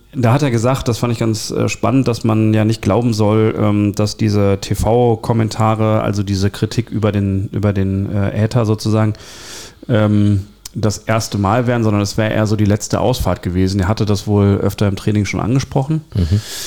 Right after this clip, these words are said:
Speaker 1: Das fand ich ganz interessant, glaube ich ihm auch. Also, ähm, er hat gesagt, manchmal bringt es mehr, das fand ich eigentlich ganz weise, wenn man das dann nochmal offen, offen macht, weil dann wird natürlich auch eine Woche darüber berichtet. Und dann liest so ein Adeyemi vielleicht auch mal, ähm,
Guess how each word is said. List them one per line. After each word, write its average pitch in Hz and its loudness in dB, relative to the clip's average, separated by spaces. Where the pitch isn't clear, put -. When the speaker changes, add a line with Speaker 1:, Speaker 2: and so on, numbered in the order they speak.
Speaker 1:
Das - -20
fand 101 0
ich 101 -4
ganz 104 -2
interessant, 104 -2
glaube 98 2
ich 131 0
ihm - 0
auch. 131 2
Also, 101 2
ähm, 104 2
er 101 0
hat 117 -2
gesagt, 113 -2
manchmal 117 2
bringt 113 0
es 113 -2
mehr, 123 2
das 107 0
fand 117 0
ich 117 -2
eigentlich 107 -2
ganz 98 -2
weise, 107 2
wenn 107 2
man 107 2
das 104 0
dann 107 0
nochmal 110 2
offen, 107 0
offen 110 0
macht, 110 0
weil 101 2
dann 101 0
wird 110 0
natürlich 107 -2
auch 104 0
eine 107 0
Woche 110 0
darüber 104 2
berichtet. 113 0
Und 104 0
dann 104 2
liest 110 0
so 113 0
ein 107 0
Adeyemi 107 2
vielleicht 107 2
auch 101 -2
mal, 104 4
ähm, 104 0